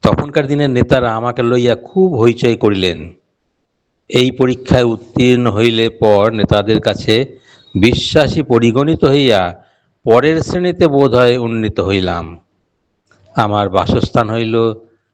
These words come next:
শ্রী অরবিন্দের বাড়িতে তাহার পরিচর্যার জন্যে। সেখানে পড়াশোনা করিতাম।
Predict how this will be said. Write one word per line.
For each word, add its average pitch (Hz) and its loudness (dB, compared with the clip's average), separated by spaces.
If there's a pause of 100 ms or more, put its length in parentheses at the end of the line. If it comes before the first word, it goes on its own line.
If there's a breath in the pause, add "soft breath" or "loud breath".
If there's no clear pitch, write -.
(160)
শ্রী 110 2
অরবিন্দের 104 0
বাড়িতে 90 -4 (220)
তাহার 95 0
পরিচর্যার 101 0
জন্যে। 85 -6 (2750 loud breath)
সেখানে 165 2
পড়াশোনা 156 -6
করিতাম। 160 0